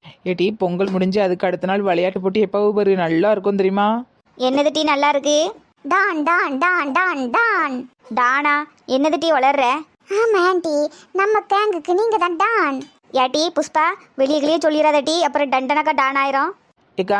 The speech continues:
Speaker 1: நம்ம பொங்கலுக்குலாம் வியாபாரம் பண்ணுவோம்லக்கா, அதை பத்தி இந்த பிள்ளைகிட்ட சொல்லிட்டு இருந்தேன் பார்த்துடுங்க. அதான் உங்களை டானுன்னு சொல்லுது.
Speaker 2: ஏட்டி, அதெல்லாம் ஒரு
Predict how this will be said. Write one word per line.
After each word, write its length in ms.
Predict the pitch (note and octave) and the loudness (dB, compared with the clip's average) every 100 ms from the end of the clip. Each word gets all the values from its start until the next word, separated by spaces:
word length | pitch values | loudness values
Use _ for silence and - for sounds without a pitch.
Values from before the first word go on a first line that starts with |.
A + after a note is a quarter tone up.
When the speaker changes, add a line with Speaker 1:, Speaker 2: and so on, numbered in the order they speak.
| G#3 | 0
Speaker 1:
நம்ம 200 | G#3 G#3 G3+ | -2 0 0
பொங்கலுக்குலாம் 520 | F#3+ G3+ G3 G#3 G#3 | 0 0 2 2 2
வியாபாரம் 440 | F3 F3 F#3+ G#3 | 0 0 -2 -2
பண்ணுவோம்லக்கா, 500 | G3+ G3 G3 G3 F#3+ F#3+ G#3+ - - F3+ | -2 0 0 0 0 -2 -4 -16 -6 -2
அதை 100 | F#3 | 0
பத்தி 180 | F#3 A3+ | 0 0
இந்த 120 | G#3 G#3 | 0 0
பிள்ளைகிட்ட 280 | G3 F#3+ A3 | 0 0 0
சொல்லிட்டு 300 | A#3 G#3+ G3 | 0 0 0
இருந்தேன் 180 | G3 G#3 | -2 -2
பார்த்துடுங்க. 320 | F#3+ F#3+ F#3 E3 - _ _ - | -2 -2 0 -2 -6 _ _ -6
அதான் 280 | F#3 F3+ G#3 | -2 0 0
உங்களை 180 | G3+ G#3 G3+ | 2 0 2
டானுன்னு 420 | F#3 F#3+ G#3+ G#3+ G#3+ | 0 0 -2 0 0
சொல்லுது. 240 | F#3+ F3 E3 _ _ - | 2 0 -2 _ _ -6
Speaker 2:
ஏட்டி, 260 | C4+ C4 D4+ D#4+ | -2 0 -2 0
அதெல்லாம் 320 | B3 A#3+ C#4 | 0 0 0
ஒரு 60 | C#4 | 0